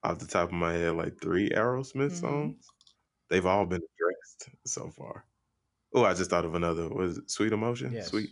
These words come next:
Speaker 1: Okay. Well, I went with Walk This Way 'cause I was just thinking about the video with Run D M C. So shout out to hip hop and Walk This Way.
Speaker 2: The correct answer is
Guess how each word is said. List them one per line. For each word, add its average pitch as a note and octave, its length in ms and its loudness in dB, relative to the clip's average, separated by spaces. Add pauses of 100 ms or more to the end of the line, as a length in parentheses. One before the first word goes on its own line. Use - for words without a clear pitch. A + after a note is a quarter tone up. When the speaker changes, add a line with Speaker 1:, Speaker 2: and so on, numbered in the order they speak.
(720)
Speaker 1:
Okay. D#2+ 300 -2 (180)
Well, F#2 400 2 (380)
I - 120 2
went A#2+ 260 6
with F#2+ 100 6
Walk F2+ 260 4
This F2 160 -2
Way F2+ 220 4
'cause E2+ 340 -2
I F#2 200 4
was F2+ 160 -2
just F2 160 -2
thinking F2 200 2
about E2 200 2
the E2+ 80 -4
video E2 400 2
with D#2+ 100 0
Run D#2+ 180 0
D D#2+ 120 -2
M D#2+ 100 -4
C. E2 260 -4
So - 220 -10
shout F2+ 240 0
out F2 160 2
to F#2 60 2
hip F#2 180 -2
hop - 300 0 (480)
and F#2+ 280 6
Walk G#2+ 200 2
This A#2+ 100 0
Way. A2+ 220 0 (560)
Speaker 2:
The F3+ 100 -6
correct F3+ 340 -6
answer A#3+ 440 -4
is D3+ 540 -6